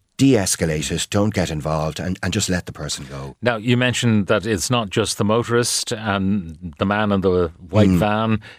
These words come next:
Speaker 2: also people on two wheels.
Speaker 1: Yeah, uh, there's an interesting subsection, if you like, and it, and it seems to turn up. Um, cyclists, uh, and I suppose we should caveat that, males, it's a really, really male thing, like, well over ninety percent.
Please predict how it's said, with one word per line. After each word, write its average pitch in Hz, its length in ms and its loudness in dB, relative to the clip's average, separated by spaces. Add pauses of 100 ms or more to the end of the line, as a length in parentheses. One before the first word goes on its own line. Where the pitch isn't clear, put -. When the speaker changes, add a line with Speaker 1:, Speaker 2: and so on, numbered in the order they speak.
(120)
Speaker 2:
also 123 580 2
people 123 340 -2
on 117 100 0
two 143 160 2
wheels. 98 300 -2 (340)
Speaker 1:
Yeah, 143 480 2
uh, 110 180 2
there's 110 220 2
an 113 180 2
interesting 123 540 2
subsection, 95 760 0
if 78 140 -4
you 85 80 2
like, 80 260 0
and 87 120 0
it, 98 100 0
and 92 120 0
it 95 100 0
seems 127 240 2
to - 40 -4
turn 95 200 0
up. 82 140 -2 (360)
Um, 98 240 0
cyclists, 113 800 0
uh, 90 220 0
and 82 140 -2
I 80 140 0
suppose 98 340 0
we 85 40 -2
should - 160 -6
caveat 85 400 -2
that, 80 200 -4 (200)
males, 87 840 2 (300)
it's 92 160 0
a 92 100 4
really, 101 500 4
really 98 320 4
male 90 380 4
thing, 92 340 0
like, 78 200 -4
well 82 320 2
over 90 220 2
ninety 85 340 -2
percent. 78 460 -2